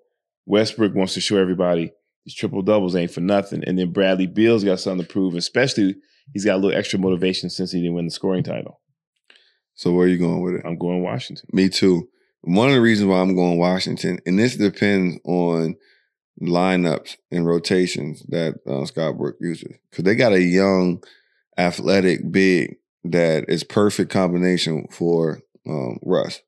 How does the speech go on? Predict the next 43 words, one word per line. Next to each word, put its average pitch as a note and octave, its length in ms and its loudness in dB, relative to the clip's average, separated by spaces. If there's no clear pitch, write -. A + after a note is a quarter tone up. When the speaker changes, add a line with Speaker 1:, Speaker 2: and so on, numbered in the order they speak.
Speaker 2:
'cause F2+ 120 -8
you G2 100 4
know G2 180 4
Russ F#2 320 2
is F2+ 80 -4
gonna D#2+ 300 -2
dump F2+ 260 0
'em F2 160 0
off. F2+ 300 4
You D#2+ 160 -4
gotta F#2+ 140 2
have F2 160 0
good F#2 180 2
hands, F#2+ 440 2
and F#2+ 100 0
you F#2+ 40 2
gotta E2 180 2
finish F2 320 -2
around D2+ 180 -4
the E2+ 60 -4
rim. F2 180 -2
I - 20 -10
think G#2 100 4
his F#2+ 100 2
name's F2 260 0
Gafford. F2+ 480 0
He A2+ 120 2
catches G#2+ 360 0
it G2 100 4
around F#2+ 280 4
the F2 60 2
rim. F#2 160 2
He A#2 80 4
dunking F#2 440 0
that E2+ 200 -4
thing. G#1+ 220 -8
He F2+ 120 -2
challenging G#2 640 2
everything. G2 720 2
Like, C#2+ 280 -4
he G#2 140 -2
getting G2 320 0
it, D2+ 160 -4